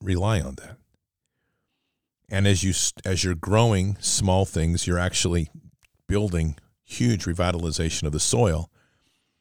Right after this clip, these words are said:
We're not gonna be able to affect the large issues. And I think that's ultimately where this comes to, is that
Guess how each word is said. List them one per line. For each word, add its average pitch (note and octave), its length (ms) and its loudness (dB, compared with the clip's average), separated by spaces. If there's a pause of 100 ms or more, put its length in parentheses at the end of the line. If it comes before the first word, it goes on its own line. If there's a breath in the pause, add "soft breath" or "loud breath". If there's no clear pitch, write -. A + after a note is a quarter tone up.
(640)
We're G#2+ 160 4
not B2+ 160 4
gonna G#2 160 2
be G#2 80 2
able G2 140 0
to E2+ 120 2
affect - 540 -2 (800)
the F#2 100 -2
large G2 420 2
issues. - 340 -2
And F#2 80 -2
I G2 80 4
think C3 220 2
that's A#2 320 0
ultimately G#2+ 400 0
where F2+ 120 0
this E2+ 180 -4
comes - 280 -2
to, C#2 200 -6
is D2+ 180 -2
that D2 160 -4